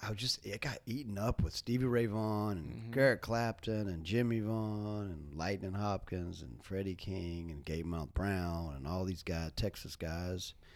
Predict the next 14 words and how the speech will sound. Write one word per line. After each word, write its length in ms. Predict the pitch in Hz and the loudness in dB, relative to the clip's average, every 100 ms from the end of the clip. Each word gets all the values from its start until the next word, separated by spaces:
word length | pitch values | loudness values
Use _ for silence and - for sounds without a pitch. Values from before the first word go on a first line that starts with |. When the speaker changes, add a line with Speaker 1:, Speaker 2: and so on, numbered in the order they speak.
| - - - - - _ | -20 -20 -20 -20 -20 _
Speaker 1:
and 160 | 117 117 | 2 6
just 240 | 131 143 101 | 6 6 4
went 240 | 123 127 | 4 6
out 200 | 117 - | 6 2
there 200 | 90 71 - - _ _ - - - _ - - _ | -4 -4 -12 -20 _ _ -20 -20 -20 _ -20 -20 _
after 280 | 113 113 123 | -2 0 2
I 40 | 110 | 2
was 120 | 104 | 0
in 100 | 104 | -2
Jacksonville. 540 | 90 - 78 69 60 - - | -2 -4 -8 -10 -12 -16 -14
Speaker 2:
Mm-hmm. 240 | 110 104 110 - - - - - - - | -10 -8 -10 -12 -20 -18 -16 -16 -18 -2
Speaker 1:
So 180 | - 156 | 6 6
the 80 | 131 | 10
blues 680 | 147 170 160 135 107 - | 12 12 12 10 2 -6